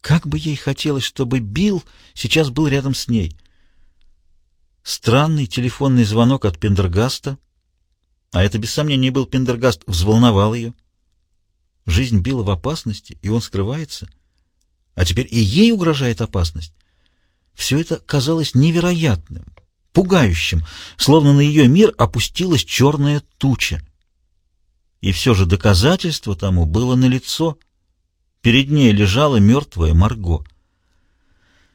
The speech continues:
Мрачные мысли нарушило жужжание. Машина опускала гроб в могилу. Скрипели шестерни, урчал мотор.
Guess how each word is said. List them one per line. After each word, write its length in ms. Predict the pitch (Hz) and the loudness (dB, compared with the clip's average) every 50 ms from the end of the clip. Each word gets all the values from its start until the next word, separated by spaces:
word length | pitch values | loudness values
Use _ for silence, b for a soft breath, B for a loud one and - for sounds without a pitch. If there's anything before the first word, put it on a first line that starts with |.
| _ _ _ _ _ _ _ _ _ _ _ _ _ _ _ _ _ _ _ _ | _ _ _ _ _ _ _ _ _ _ _ _ _ _ _ _ _ _ _ _
Мрачные 480 | 107 117 127 135 131 - 127 127 123 120 | 0 2 2 2 2 2 4 4 6 6
мысли 360 | 127 151 151 - - 131 127 | 4 4 2 0 0 2 4
нарушило 520 | 120 120 120 131 123 - - 113 110 104 | 4 4 4 4 0 0 0 2 4 4
жужжание. 720 | 90 92 90 80 80 85 120 139 151 151 151 147 143 135 b b b b b b | 4 2 2 2 2 4 4 4 2 2 0 0 -2 -4 b b b b b b
Машина 400 | 123 107 101 - 131 127 123 117 | -2 -2 -2 0 0 0 2 0
опускала 400 | 110 - 104 - - 113 107 104 | 0 -2 -6 -4 0 2 2 2
гроб 260 | 92 98 107 104 - | 2 0 -2 -2 0
в 60 | 101 98 | 0 2
могилу. 500 | 104 104 95 90 98 95 87 85 82 82 82 80 | 2 2 2 2 0 0 2 4 4 2 2 0
Скрипели 520 | - - - 98 98 87 101 101 90 85 | -6 -4 -2 -2 -2 0 0 0 2 2
шестерни, 880 | 80 80 80 - - 127 143 139 - - _ _ 127 120 113 110 110 104 | 2 0 0 -2 0 0 -2 -2 -6 -12 _ _ -4 -4 -2 -2 -2 0
урчал 440 | 90 85 82 82 - - 90 90 87 | 0 -2 -2 -2 -2 0 2 2 4
мотор. 560 | 85 82 82 80 - - 113 135 139 139 | 4 4 2 2 0 0 2 2 2 0